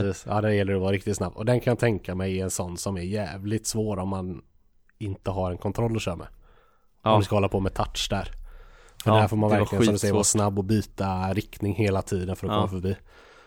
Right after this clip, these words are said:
Speaker 1: Det var ju
Speaker 2: Mm.
Speaker 1: väldigt ofta så här att det var första steget, om man säger en sån bana då. Första steget var bara att ta sig till flaggan. Och då kunde man ju liksom bara zigzacka mellan de här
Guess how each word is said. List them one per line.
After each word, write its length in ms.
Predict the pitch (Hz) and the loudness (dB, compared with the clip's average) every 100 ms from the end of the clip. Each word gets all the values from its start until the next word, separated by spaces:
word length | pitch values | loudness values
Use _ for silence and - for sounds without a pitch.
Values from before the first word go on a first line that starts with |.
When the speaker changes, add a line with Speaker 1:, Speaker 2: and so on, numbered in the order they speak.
| - | -4
Speaker 1:
Det 80 | 110 | 2
var 80 | 113 | 4
ju 80 | |
Speaker 2:
Mm. 60 | 117 | 6
Speaker 1:
väldigt 240 | 131 123 | 6 4
ofta 220 | 139 - 107 | 2 0 0
så 100 | 104 | 2
här 80 | |
att 100 | 98 | 2
det 60 | 104 | 2
var 220 | 98 95 - - - - | 2 2 0 -16 -20 -20
första 380 | - 147 131 - | 0 2 4 2
steget, 520 | 127 104 90 98 - - - - - _ _ _ | 2 2 2 0 -2 -18 -20 -20 -20 _ _ _
om 120 | 110 | 0
man 60 | |
säger 240 | 107 107 101 | 4 4 2
en 100 | - | 2
sån 220 | - 107 | 2 4
bana 240 | 101 98 92 | 4 2 2
då. 100 | - - - - | -2 -12 -20 -6
Första 300 | - - 120 | -2 2 0
steget 260 | - 98 92 | 2 0 2
var 120 | 95 | 2
bara 200 | 95 87 | 2 0
att 80 | - | 0
ta 200 | 95 87 | -2 0
sig 200 | - 104 | 0 0
till 200 | 98 90 | -2 -2
flaggan. 420 | 98 85 92 101 - - - - - - _ | -2 0 0 0 -4 -14 -16 -20 -20 -20 _
Och 80 | |
då 100 | 107 | -2
kunde 160 | 98 110 | 2 4
man 100 | 113 | 6
ju 20 | |
liksom 180 | 117 117 | 6 4
bara 100 | 101 | 2
zigzacka 500 | - 107 - 98 104 | 0 -2 -4 -2 0
mellan 200 | 101 110 | 0 2
de 100 | 127 | 2
här 220 | 107 87 | 2 0